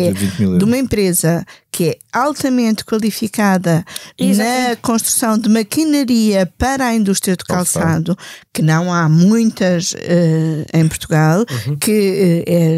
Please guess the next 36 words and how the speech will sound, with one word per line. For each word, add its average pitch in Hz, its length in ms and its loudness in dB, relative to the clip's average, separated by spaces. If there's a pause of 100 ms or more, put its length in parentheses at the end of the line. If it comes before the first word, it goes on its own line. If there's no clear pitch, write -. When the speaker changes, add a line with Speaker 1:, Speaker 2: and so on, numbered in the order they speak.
Speaker 1:
é, - 60 -10
funciona 175 520 0
na 175 100 4
zona 175 280 0
de 175 60 -4
São 175 200 -2
João 170 160 0
da 165 80 0
Madeira, 165 480 0 (380)
onde 196 280 2
há 175 80 2
muita 165 260 2
indústria 156 400 0
de - 80 -14
calçado, 240 580 -2 (360)
e 320 100 -2
Speaker 3:
Que 294 60 -2
é 214 40 -2
Speaker 1:
que 196 60 -4
Speaker 3:
de 196 80 -4
onde 285 100 0
é 269 120 0
Pedro 269 60 0
Nuno 294 140 0
Speaker 1:
fornece 196 260 -2
Speaker 3:
Santos? 262 200 -8 (180)
Speaker 1:
uma 190 160 2
máquina 202 520 0
no 196 160 4
valor 208 420 2
de 180 140 0
dezanove 190 560 0
ou 165 60 2
vinte 170 340 0
mil 202 200 2
euros 277 380 -2